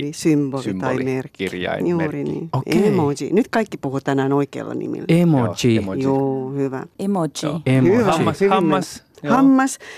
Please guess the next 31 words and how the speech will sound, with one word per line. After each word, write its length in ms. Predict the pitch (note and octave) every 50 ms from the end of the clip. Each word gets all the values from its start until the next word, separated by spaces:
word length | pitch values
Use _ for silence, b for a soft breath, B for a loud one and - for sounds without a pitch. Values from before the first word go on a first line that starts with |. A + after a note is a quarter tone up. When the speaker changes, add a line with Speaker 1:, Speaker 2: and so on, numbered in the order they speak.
| B B B
Speaker 1:
Sitten 360 | - - - - - - G3
mulla 240 | F#3+ F3+ F3+ E3+ E3+
on 100 | E3 -
täällä 260 | - E3 D#3+ D#3 D#3+
semmonen 400 | D#3+ - E3+ E3 E3 D#3+ D#3+ E3+
japanilainen 580 | G#3 A3 - - E3+ D3 C#3 C#3 C#3 C#3 C#3+ D3+
bambu, 380 | F3 F#3 F3+ F3 D#3+ C#3+ C#3+
jossa 300 | C3+ C3 C3 - - C#3+
menee 300 | C3+ C3+ C3+ C3+ C3+ C#3
tämmönen, 460 | - - C3 C3 C3 C3 B2+ B2 B2+ C3+
niin 120 | C3+ -
kuin, 180 | - C#3 C3+ C3+ -
punainen 440 | - E3+ E3 D3 C3+ C3 B2 B2 -
semmonen 460 | - C3+ C3+ C3+ C3 C3 C3 B2 -
uuden 340 | B2+ D3 D#3+ E3 F3+ F3 F#3
vuoden 280 | G3 F#3+ F#3+ G3 G3+ B B B B B B B B - - -
suikalle 480 | E3 - F3 F3 E3 - - D#3 D#3+ - _ -
toivotus. 520 | E3 D#3+ D#3+ D#3 D#3 D3+ - D3+ D3+ - B B B B B B B _
Speaker 2:
Tanabata. 460 | - C3+ A#2+ A2+ G2 F#2 G2+ - - - - _ _ _ _ - - - - - -
Speaker 1:
En 140 | - G3 F#3
mä 160 | D#3+ C#3 C#3
tiedä, 320 | - - C#3+ C3+ C3+ - -
Speaker 2:
Eikö 100 | C#3 -
se 60 | E3
ole 40 | F3
Speaker 1:
kun 40 |
pitää 100 | - F3+
Speaker 2:
Tanabata-juhlista? 800 | E3 D3 D3 A2 - - G2 F#2+ F#2 F#2+ G2+ - - - - - _ b b b b b b b - -
Speaker 1:
Olisiko 180 | D#4+ - - -
tää 100 | - C4+ -
Tanabata? 400 | - B3 G#3 E3+ C#3+ B2+ C3 -